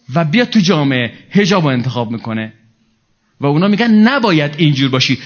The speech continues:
یا باید مدل مردانه بیای یا کالای جنسی.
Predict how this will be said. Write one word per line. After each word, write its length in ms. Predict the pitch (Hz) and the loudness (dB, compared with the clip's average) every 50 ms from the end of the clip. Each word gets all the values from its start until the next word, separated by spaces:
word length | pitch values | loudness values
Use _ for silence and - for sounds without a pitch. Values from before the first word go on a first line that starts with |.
| - 131 | -8 -4
یا 260 | - 160 190 233 226 | -2 0 0 0 0
باید 320 | 196 185 202 202 202 175 151 | 0 -2 -4 -4 -4 -6 -6
مدل 580 | 165 160 165 175 170 170 165 160 214 226 214 | -4 -2 0 2 2 2 0 0 0 0 0
مردانه 600 | 180 175 170 160 160 160 156 143 151 156 175 208 | 0 0 -2 -2 -2 -4 -2 -2 -2 0 0 0
بیای 300 | 226 226 247 247 254 254 - - - - | 0 0 0 0 0 -2 -6 -10 -6 -2
یا 120 | 156 202 | -2 -2
کالای 340 | 214 - 170 147 139 151 151 | 0 0 0 0 0 0 -2
جنسی. 500 | 143 131 147 117 117 117 - - 117 107 | -4 -4 -6 -8 -10 -12 -10 -10 -10 -10